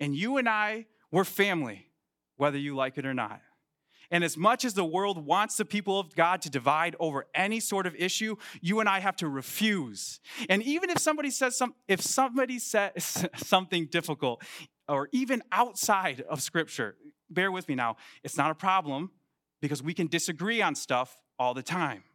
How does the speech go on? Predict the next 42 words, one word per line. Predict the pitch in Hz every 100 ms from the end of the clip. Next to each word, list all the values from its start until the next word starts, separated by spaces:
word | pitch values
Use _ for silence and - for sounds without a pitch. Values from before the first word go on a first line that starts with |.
| _ _ _ _ _ _ _ _ _ _ _
But | 180
I'm | 208
not | 247 -
talking | 220 214
about | 180 175 - - _
blind | 147 165 196 202
empathy | 185 175 165 147
where | 127 165
you | 180
just | 175 180 - - -
agree | 165 151 196 196 143 147
and | 151
you | 196 165 -
nod | 131 156 190 202
your | 185
head | 175 185
no | 156
matter | 160 170 156
what | 135 170
is | 165
said, | - 185 - - -
but | 196
I'm | 208
talking | 214 214 190
about | 151 139 -
informed | 240 247 247 - 196 196 190 190 - _
compassion. | - 139 - 147 - - 107 - _ _
Okay, | - 151
those | 151 180
two | - 185
aren't | 175
the | 156
same | - 165 156
thing. | 165 135 - -
And | 165
so | 196
let's, | 202 - -
let's | 214
look | 277 262
at | 202
verse | 233 226
eighteen. | 208 - 202